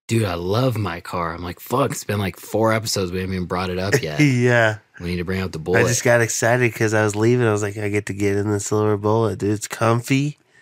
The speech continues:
Speaker 2: It's not, not too fast, you know?" Wah, wah.
Speaker 1: Yeah, you could just pin it and it doesn't really go anywhere. But I love the fucking stock radio that's in there.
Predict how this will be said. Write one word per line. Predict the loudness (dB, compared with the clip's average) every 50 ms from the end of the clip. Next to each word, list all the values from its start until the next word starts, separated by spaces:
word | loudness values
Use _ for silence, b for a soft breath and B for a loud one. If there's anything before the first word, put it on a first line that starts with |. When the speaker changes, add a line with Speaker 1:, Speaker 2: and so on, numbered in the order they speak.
| b b b b _ _ _ _ _ _ _ _ -6
Speaker 2:
It's | -6 -6 -6 -6 -4 0
not, | 2 2 2 0 -2 -2
not | 0 2 2 2 2 2
too | 0 0 0
fast, | 0 0 0 0 2 2 2 2 0 0 -4 -8 -4 -2
you | 0 0
know?" | 2 2 2 2 2
Wah, | 2 2 0 0 -2
wah. | 0 0 0 0 0 0 -2 -4 -4 -4
Speaker 1:
Yeah, | -6 -4 -4
you | -4 -4 -2 -2
could | -2 -2
just | -2 -4 -6 -4
pin | -4 -2 -2
it | -2 -4 -4
and | -4 -4
it | -6 -6 -4 -4
doesn't | -4 -4 -4 -4
really | -4 -4 -4 -4
go | -4 -4 -4 -4 -4
anywhere. | -4 -4 -4 -4 -4 -4 -4
But | -4 -6 -6
I | -4 -4
love | -4 -2 -2 0 -2 -2 -2 -4
the | -6 -6 -6
fucking | -6 -6 -6 -6 -6 -8 -8 -6
stock | -6 -6 -4 -4 -4 -6 -6 -8
radio | -10 -10 -8 -6 -6 -6 -4 -4
that's | -6 -6 -6 -6
in | -4 -2 -2
there. | 0 0 0 -2